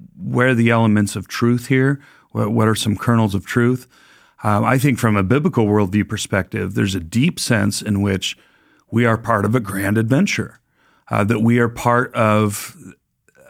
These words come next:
demolishing satanic strongholds, that we are part of a,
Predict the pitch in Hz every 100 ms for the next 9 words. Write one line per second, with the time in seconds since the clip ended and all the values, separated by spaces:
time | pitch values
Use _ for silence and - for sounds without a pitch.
0 | _ 113 127 127 123 127 139 - 135 117
1 | 113 - - 123 - 123 117 107 - -
2 | 123 127 123 120 120 117 113 - - _
3 | _ - _ _ 110 110 113 110 - 113
4 | 110 107 104 101